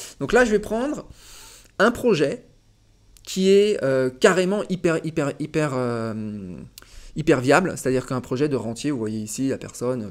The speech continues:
c'est carrément, elle dépense moins que ce qu'elle a, elle ne fait que monter, elle arrive jusqu'à cent ans à deux millions d'euros. Donc, euh, suivant les valeurs que j'ai mis ici,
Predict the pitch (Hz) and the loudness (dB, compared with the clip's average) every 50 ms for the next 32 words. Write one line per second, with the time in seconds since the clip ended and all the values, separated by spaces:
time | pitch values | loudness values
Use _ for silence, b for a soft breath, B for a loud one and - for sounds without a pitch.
0 | - - 1077 1077 1077 1077 1077 - - - - - - 107 110 110 123 127 123 117 | 0 0 2 2 2 0 0 -2 -4 -12 -12 -12 -10 -8 -8 -6 -4 -4 -4 -4
1 | 113 120 113 - 110 - - 120 117 117 117 107 - - 117 107 117 127 131 127 | -6 -6 -8 -8 -12 -10 -8 -8 -8 -8 -8 -10 -8 -8 -6 -4 -2 -4 -4 -4
2 | B B B - 127 127 120 - 139 127 - 135 123 120 117 117 - 139 139 143 | B B B -6 -6 -4 -4 -4 -6 -4 -4 -4 -4 -4 -4 -6 -4 -2 0 0
3 | 147 147 131 143 B B B B - 117 110 110 123 135 127 117 113 - - 135 | 0 0 -2 -4 B B B B -6 -6 -4 -4 -4 -4 -4 -6 -8 -8 -6 -4
4 | 117 117 113 110 107 110 110 - 123 117 113 143 131 117 110 120 123 127 127 123 | -4 -4 -4 -4 -4 -6 -6 -8 -8 -8 -6 -6 -4 -4 -4 -4 -4 -4 -4 -4
5 | 120 117 117 117 104 104 - b b b b b - 107 104 - 107 98 - - | -4 -4 -6 -6 -8 -10 -14 b b b b b -12 -12 -10 -10 -8 -8 -6 -4
6 | 110 127 120 117 110 117 113 123 123 123 - 117 110 113 117 117 117 113 - - | -2 -2 0 0 0 0 0 -2 -2 -4 -6 -6 -6 -6 -6 -6 -6 -6 -6 -4
7 | 151 160 156 | -4 -4 -4